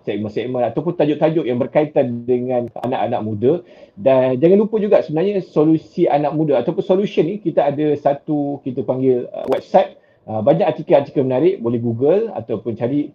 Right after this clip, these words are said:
uh, w w w dot solusi anak muda dot com. Solusi anak muda dot com.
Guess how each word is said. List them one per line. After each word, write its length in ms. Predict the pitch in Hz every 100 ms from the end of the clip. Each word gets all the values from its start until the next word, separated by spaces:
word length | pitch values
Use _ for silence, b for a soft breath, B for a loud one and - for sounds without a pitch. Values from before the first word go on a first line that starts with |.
| _
uh, 220 | 98 113
w 260 | 101 113 113
w 160 | 117 107
w 140 | 110 143 143
dot 160 | -
solusi 420 | - 117 117 170 151
anak 320 | 117 123 107
muda 480 | 117 123 123 139 143
dot 240 | 117 -
com. 260 | - 120 82 -
Solusi 480 | 101 107 104 170
anak 320 | - 117 120 113
muda 260 | 113 113
dot 60 | -
com. 220 | - 285